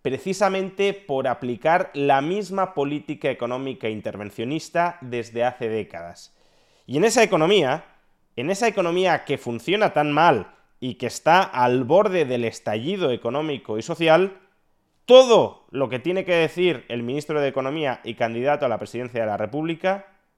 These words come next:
es lo que acabamos de escuchar. En eso se resumen todas sus propuestas económicas para enderezar el rumbo de Argentina, es decir, en la nada.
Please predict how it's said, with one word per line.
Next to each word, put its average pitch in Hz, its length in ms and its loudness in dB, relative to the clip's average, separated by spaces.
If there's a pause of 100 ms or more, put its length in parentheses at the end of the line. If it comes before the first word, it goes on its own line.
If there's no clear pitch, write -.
(320)
es 143 160 -6
lo 190 160 -4
que 147 60 0
acabamos 131 420 -4
de 113 60 -10
escuchar. 151 640 -4 (580)
En 147 180 4
eso 214 560 2
se - 160 -4
resumen 160 720 -6
todas 190 360 0
sus 143 180 -12
propuestas 123 800 -6
económicas 147 800 -2 (340)
para 185 220 6
enderezar 151 720 0
el 127 180 -6
rumbo 127 280 -4
de 131 80 0
Argentina, 143 640 -6 (180)
es 135 140 -8
decir, 156 480 -6 (180)
en 143 220 -4
la 135 100 0
nada. 98 440 -6